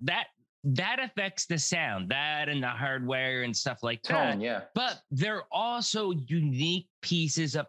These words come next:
Speaker 1: art because my Blueberry Burst, okay, even though that's, uh, uh, I think Gibson labeled it, uh, quadruple A flame, uh,
Speaker 2: Yep.
Speaker 1: is what it had
Speaker 2: Triple
Speaker 1: on there
Speaker 2: flame,
Speaker 1: for the
Speaker 2: yeah.
Speaker 1: finish, okay?
Speaker 2: Triple A.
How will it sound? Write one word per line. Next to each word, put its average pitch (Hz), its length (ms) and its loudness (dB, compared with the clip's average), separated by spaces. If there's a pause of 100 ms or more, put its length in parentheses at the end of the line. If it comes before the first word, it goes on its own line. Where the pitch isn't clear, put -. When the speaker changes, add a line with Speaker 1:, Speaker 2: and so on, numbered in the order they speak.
Speaker 1:
art 151 300 -2
because 143 320 -2
my 208 180 0
Blueberry 202 640 -2
Burst, 156 540 -2 (480)
okay, 165 380 0
even 196 320 -2
though 220 160 0
that's, 185 300 -2
uh, 185 60 0
uh, 156 640 0
I 151 120 0
think 160 240 -2
Gibson 165 400 0
labeled 143 300 0
it, 147 300 -2
uh, 135 280 0 (600)
quadruple 139 960 0
A 131 420 0 (140)
flame, 117 640 0 (440)
uh, 135 40 2 (240)
Speaker 2:
Yep. 117 400 0
Speaker 1:
is 135 220 -2
what 135 280 0
it 135 100 -2
had 135 280 -2
Speaker 2:
Triple 135 180 2
Speaker 1:
on 123 40 2
there 127 140 0
Speaker 2:
flame, 139 200 0
Speaker 1:
for 117 60 -2
the 117 40 -2
Speaker 2:
yeah. 127 140 -2
Speaker 1:
finish, 123 280 0
okay? 127 160 -2 (120)
Speaker 2:
Triple 139 160 4
A. 120 260 0